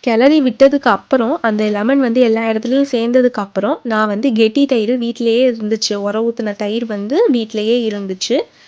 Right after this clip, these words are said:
அதை வந்து நான் ஒன்றரை குழிக்கரண்டி நான் சேர்த்துக்கிட்டேன். தயிர் அதிகமா இருக்கிறவங்க இந்த மாதிரி டிஷ் செய்யலாம்.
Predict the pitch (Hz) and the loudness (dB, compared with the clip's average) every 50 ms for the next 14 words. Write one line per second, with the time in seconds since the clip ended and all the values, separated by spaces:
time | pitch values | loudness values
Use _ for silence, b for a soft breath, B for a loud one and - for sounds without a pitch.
0 | B B B B B B 220 220 220 226 226 214 208 208 220 302 349 349 277 240 | B B B B B B -2 0 0 0 0 0 -2 -2 -2 0 0 0 0 0
1 | 214 208 208 214 220 226 254 247 247 247 240 254 254 262 247 214 190 190 208 285 | -2 -2 -4 -4 -2 -2 -2 -2 -2 -2 -2 0 0 0 0 0 0 -2 -2 0
2 | 294 269 214 196 202 202 190 190 - 190 190 180 185 180 - - b b b b | 0 -2 -2 -4 -4 -6 -6 -4 -6 -6 -8 -8 -8 -10 -10 -12 b b b b
3 | b - 240 214 220 254 294 311 294 233 196 208 240 254 269 277 302 302 294 247 | b -4 -2 0 2 2 2 4 2 2 2 2 0 2 2 2 2 2 0 -2
4 | - 233 233 214 202 196 202 269 370 339 - 240 220 214 208 214 214 220 262 269 | -2 -2 0 0 0 -2 -2 -2 -2 -2 -2 -2 -2 -2 -2 -2 -2 0 0 0
5 | 226 202 214 - - 226 220 - 214 196 190 180 180 175 - | 0 0 -2 -2 -2 -2 -2 -2 -4 -2 -2 -4 -4 -6 -8